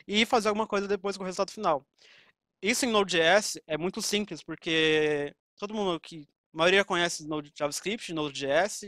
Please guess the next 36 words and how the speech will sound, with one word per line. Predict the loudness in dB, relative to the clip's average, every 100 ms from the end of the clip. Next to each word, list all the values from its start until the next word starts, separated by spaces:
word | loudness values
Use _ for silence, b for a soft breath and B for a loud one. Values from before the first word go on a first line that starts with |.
| -10
async | -8 -8 -6
await, | -2 -2 -4 -8
promessa. | -10 -8 0 0 0 -6 _ _ _ _ _ _ _ _ _ _ _ _ _ _
Isso | -2 0
é |
muito | 0 -2 -2
simples | -2 -2
de |
você | -4
fazer | -6 -4
com | -8
async | -8 -8
await, | -4 -4 -6
porque | -10 -8
você | -8 -8
pode, | -2 -2 -2
por | -4
exemplo, | -4 -4 -6 -14 _ b b b -4
dar | -2
uma | 2
await | 2 4 2 -2
numa | -4 -2 -4 -6 _ _ _ _ _ _
uma | -6
função | -4 -2 -2 -2
que | -2
pega | 4 4 6 4 2 _
os | -4
dados | 0 0
da | 0
conta | -8 -14
do |
usuário, | -8 2 6 6 4 -8 b b
você | -6
espera | 0 2 2
o |
resultado, | 0 -2 4 8 6 4